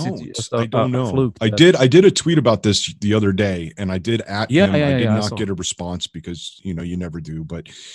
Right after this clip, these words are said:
Speaker 1: No, no,
Speaker 2: um,
Speaker 1: no.
Speaker 2: it, it'd be, I, I don't know. I don't know really much about the guy.
Speaker 1: Me neither. He, he was in, uh, Band of Brothers, I think.
Speaker 2: Yeah, I think so.
Speaker 1: Uh,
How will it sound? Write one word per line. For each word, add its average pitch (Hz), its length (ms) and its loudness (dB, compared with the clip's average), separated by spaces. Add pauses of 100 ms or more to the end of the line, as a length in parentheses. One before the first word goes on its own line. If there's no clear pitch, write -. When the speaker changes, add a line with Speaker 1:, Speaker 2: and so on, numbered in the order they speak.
(360)
Speaker 1:
No, 90 200 -6
no, 117 240 0
Speaker 2:
um, 104 80 -2
Speaker 1:
no. 98 100 -6
Speaker 2:
it, 113 60 -2
it'd 113 160 -2
be, 123 340 0
I, 117 200 -4
I - 20 -2
don't 156 160 -4
know. 131 180 -2
I 104 60 0
don't 156 160 2
know 180 100 2
really 165 240 2
much 139 240 -4
about 113 240 -8
the 143 60 -8
guy. 131 440 -8 (240)
Speaker 1:
Me 139 200 8
neither. 127 300 4
He, 131 200 -2
he 131 140 -2
was 127 260 -2
in, 131 240 -2
uh, 117 320 -2
Band 123 240 -2
of 113 100 -6
Brothers, 123 440 -4
I 101 80 -8
think. 107 400 -12 (560)
Speaker 2:
Yeah, 110 200 -2
I - 20 -2
think 107 200 -6
so. 92 200 -2
Speaker 1:
Uh, 92 440 -4